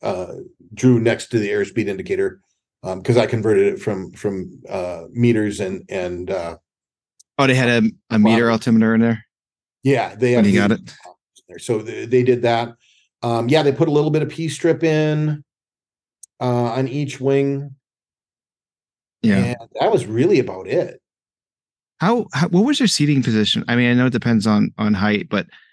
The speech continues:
Speaker 2: I'm curious what, um, their seating positions are like, 'cause it seems like they sit very forward in the
Speaker 1: Yes.
Speaker 2: S Cs.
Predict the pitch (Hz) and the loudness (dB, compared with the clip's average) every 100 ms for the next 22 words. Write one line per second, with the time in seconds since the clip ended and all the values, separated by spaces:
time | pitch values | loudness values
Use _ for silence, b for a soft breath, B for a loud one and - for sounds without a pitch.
0 | b _ 120 123 170 170 143 - - 120 | b _ -6 -2 0 2 -2 -6 -8 -2
1 | 127 123 - _ 110 104 101 95 - 107 | 0 -2 -6 _ 0 2 2 0 0 -2
2 | - 113 117 98 98 - 180 - - 101 | -2 0 0 2 0 0 0 0 -2 -2
3 | 113 147 151 180 135 113 - 120 98 110 | 0 2 2 2 2 0 0 -2 0 2
4 | 113 117 117 - _ _ 117 104 90 - | 2 2 0 -6 _ _ -2 0 0 -4
5 | - _ - 104 107 98 - 95 76 - | -12 _ -2 2 4 2 0 -2 -2 -4
6 | - | -8